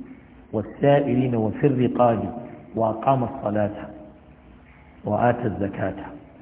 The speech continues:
wal mufuna bi ahdihim idha ahadu", har zuwa ƙarshen aya. To, in an ce al-miskin,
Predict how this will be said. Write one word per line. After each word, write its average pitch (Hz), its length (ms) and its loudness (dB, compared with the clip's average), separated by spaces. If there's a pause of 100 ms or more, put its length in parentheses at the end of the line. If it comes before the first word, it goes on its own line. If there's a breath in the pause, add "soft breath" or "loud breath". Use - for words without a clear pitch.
(460)
wal 107 140 0
mufuna 117 480 2
bi 110 80 0
ahdihim 113 460 0
idha 104 260 2
ahadu", 101 560 0
har 120 120 2
zuwa 120 300 0
ƙarshen 107 640 -2
aya. 110 400 0 (1500)
To, 92 220 -2 (880)
in 165 280 0
an 190 220 6
ce 220 180 2
al-miskin, 147 1000 4